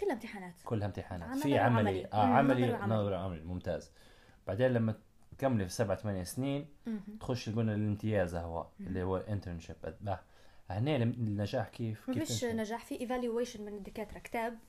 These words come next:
Speaker 1: يوقعوا لك عليه انك انت درت ودرت ودرت وتم.
Speaker 2: اه، يعني الدكتور متى لازم يكون حاضر وشاف
Speaker 1: أيوة.
Speaker 2: ال-،
Speaker 1: أيوة.
Speaker 2: ال-،
Speaker 1: ودرت حاجات
Speaker 2: الشغل.
Speaker 1: معينة يبوهن منك، procedures وهيك يعني.
Speaker 2: فهمت عليك.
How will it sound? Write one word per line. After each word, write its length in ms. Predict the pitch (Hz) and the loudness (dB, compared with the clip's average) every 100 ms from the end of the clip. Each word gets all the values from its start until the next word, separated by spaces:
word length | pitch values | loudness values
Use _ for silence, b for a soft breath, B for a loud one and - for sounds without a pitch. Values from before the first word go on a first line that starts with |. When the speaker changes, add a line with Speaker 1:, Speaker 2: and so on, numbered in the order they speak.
| - | -10
Speaker 1:
يوقعوا 320 | 214 - 240 | -8 -4 -4
لك 160 | 220 214 | -2 -4
عليه 140 | 233 | -6
انك 200 | 214 226 | -6 -8
انت 100 | 226 | -8
درت 280 | 202 226 220 | -6 -8 -6
ودرت 240 | 220 226 | -8 -6
ودرت 260 | 208 214 208 | -6 -6 -8
وتم. 240 | 196 170 165 - - | -10 -12 -16 -14 -4
Speaker 2:
اه، 360 | 98 90 85 87 | -2 -2 -4 -4
يعني 220 | 92 92 | -4 -4
الدكتور 360 | 90 - 117 | -4 -2 0
متى 180 | 104 104 | 0 2
لازم 180 | 104 101 | 0 0
يكون 260 | - 110 90 | -4 -4 0
حاضر 360 | 123 110 98 | 2 2 0
وشاف 320 | 92 117 98 | -2 -2 -2
Speaker 1:
أيوة. 100 | 98 | -2
Speaker 2:
ال-، 140 | 92 92 | 0 2
Speaker 1:
أيوة. 520 | 90 87 85 90 92 | 4 4 4 0 -2
Speaker 2:
ال-، 340 | 90 85 85 | 0 0 2
Speaker 1:
ودرت 220 | - - 277 | 2 2 0
حاجات 140 | 247 | -2
Speaker 2:
الشغل. 160 | 254 - | 0 2
Speaker 1:
معينة 320 | 247 262 233 | 0 0 -2
يبوهن 320 | 208 214 220 196 | -4 -4 -6 -6
منك، 340 | 180 180 - - | -10 -14 -20 -14
procedures 580 | 226 214 214 180 190 180 | -12 -10 -10 -12 -14 -12
وهيك 240 | 190 - | -12 -12
يعني. 160 | - - - | -20 -20 -10
Speaker 2:
فهمت 360 | - 92 87 | -4 -4 -4
عليك. 260 | 82 87 | -8 -10